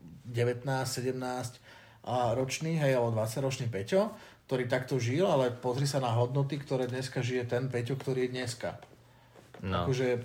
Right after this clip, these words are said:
Speaker 1: pokiaľ tam nie sú videá, ktoré tam bohužiaľ sú, ale pokiaľ tam nie sú videá, že naháňaš holy ľudí a podobné <laughs> veci, tak akože pokiaľ tam není vidieť tvoj money, uh, štete z lásky, ako by povedala Zuzka Belohorcová, tak je to v poriadku.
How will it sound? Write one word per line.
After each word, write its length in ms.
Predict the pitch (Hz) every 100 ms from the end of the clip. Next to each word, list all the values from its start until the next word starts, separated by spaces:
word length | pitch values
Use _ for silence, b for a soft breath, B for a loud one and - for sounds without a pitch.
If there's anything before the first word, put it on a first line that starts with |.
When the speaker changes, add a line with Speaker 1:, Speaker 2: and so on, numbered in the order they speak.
| -
Speaker 1:
pokiaľ 320 | 135 131 143
tam 160 | 135 131
nie 80 | 127
sú 160 | 131
videá, 320 | 135 120 131 131
ktoré 320 | 131 131 120
tam 160 | 120
bohužiaľ 400 | 120 127 135 131
sú, 240 | 117 - 180
ale 220 | 139 123
pokiaľ 300 | 113 117 127
tam 100 | 120
nie 140 | 117 117
sú 100 | 127
videá, 240 | 113 120
že 140 | 117
naháňaš 500 | 110 107 117 117 107
holy 220 | 117 110 113
ľudí 420 | 104 107 123 131 B B B -
a 100 | 101
podobné 540 | 113 139 - 196 180
<laughs> 80 | 151
veci, 400 | 190 - 185 190 B B B B -
tak 260 | - 139 131
akože 540 | 143 135 135 131 123
pokiaľ 260 | - 131 160
tam 160 | 143 135
není 160 | 139
vidieť 240 | 135 135 135
tvoj 180 | - 131 117 - -
money, 500 | 117 120 135 170 175 -
uh, 680 | 87 117 117 113 113 113 - - - 123
štete 380 | 117 - 139 139
z 80 | 131
lásky, 400 | 120 113 113 143
ako 120 | 127
by 80 | 143
povedala 380 | 131 135 139 135
Zuzka 300 | 131 135 -
Belohorcová, 600 | 135 135 139 135 139 147
tak 160 | 139 135
je 80 | 135
to 80 |
v 100 | 139
poriadku. 380 | 165 196 143 -